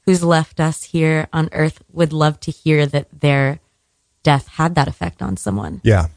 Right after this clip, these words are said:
Speaker 1: Um, do you wanna talk about that at all? I'm sorry to
Speaker 2: Talk
Speaker 1: hear
Speaker 2: about
Speaker 1: about your
Speaker 2: what?
Speaker 1: dad.
Speaker 2: My
Speaker 1: Your
Speaker 2: dad?
Speaker 1: Yeah, and how that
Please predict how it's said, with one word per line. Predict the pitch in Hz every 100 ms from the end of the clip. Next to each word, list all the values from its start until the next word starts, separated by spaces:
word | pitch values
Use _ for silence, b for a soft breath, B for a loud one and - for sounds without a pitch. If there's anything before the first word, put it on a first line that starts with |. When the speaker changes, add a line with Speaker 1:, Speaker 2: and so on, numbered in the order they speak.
| _ _ _ _ _ _ _ _ -
Speaker 1:
Um, | 170 160 160 156 160 - -
do | 208
you |
wanna | 220 226
talk | - 220 220
about | 226 226
that | 226 220
at | 214
all? | 208 208
I'm | 170 160
sorry | 156 139 139 139
to |
Speaker 2:
Talk | 151 143
Speaker 1:
hear |
Speaker 2:
about | 139 123
Speaker 1:
about |
your | 110 87
Speaker 2:
what? |
Speaker 1:
dad. | - 143 143 -
Speaker 2:
My | 110
Speaker 1:
Your | 101
Speaker 2:
dad? | 110 160
Speaker 1:
Yeah, | 185 175 160 151
and | 147
how | 147 156 156
that | 147